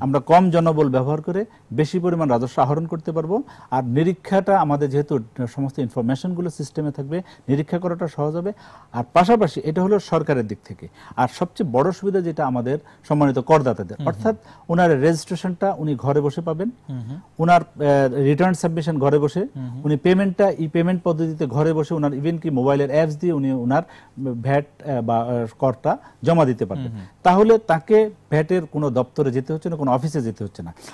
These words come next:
Speaker 1: ভ্যাট ডিপার্টমেন্টের বিরুদ্ধে সবচেয়ে বড় অভিযোগ হলো এখানে এক ধরনের হয়রানিতে,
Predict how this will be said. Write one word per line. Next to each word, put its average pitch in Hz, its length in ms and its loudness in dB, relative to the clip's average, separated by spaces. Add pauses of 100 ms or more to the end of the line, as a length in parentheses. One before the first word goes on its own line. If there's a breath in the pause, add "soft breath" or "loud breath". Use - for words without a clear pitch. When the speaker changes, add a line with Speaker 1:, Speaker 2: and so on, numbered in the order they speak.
(140 loud breath)
Speaker 1:
ভ্যাট 160 200 4
ডিপার্টমেন্টের 170 640 0
বিরুদ্ধে 156 420 -4
সবচেয়ে 151 360 -8
বড় 123 180 2
অভিযোগ 143 360 -2
হলো 175 240 0 (240 loud breath)
এখানে 151 300 0
এক 131 140 -2
ধরনের 135 200 0
হয়রানিতে, 156 680 0